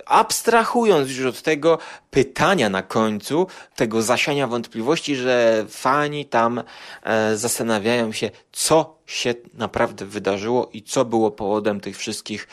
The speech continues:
e, tajemniczych wydarzeń. Całkowicie abstrahując od tego, polecałbym skrócić ten film. To może kiedyś, jak zobaczycie jakąś wersję fan edit skróconą do półtorej godziny, to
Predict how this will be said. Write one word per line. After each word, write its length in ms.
e, 80
tajemniczych 920
wydarzeń. 720
Całkowicie 680
abstrahując 840
od 180
tego, 340
polecałbym 760
skrócić 580
ten 180
film. 440
To 140
może 320
kiedyś, 340
jak 140
zobaczycie 420
jakąś 340
wersję 540
fan 380
edit 420
skróconą 640
do 400
półtorej 420
godziny, 480
to 560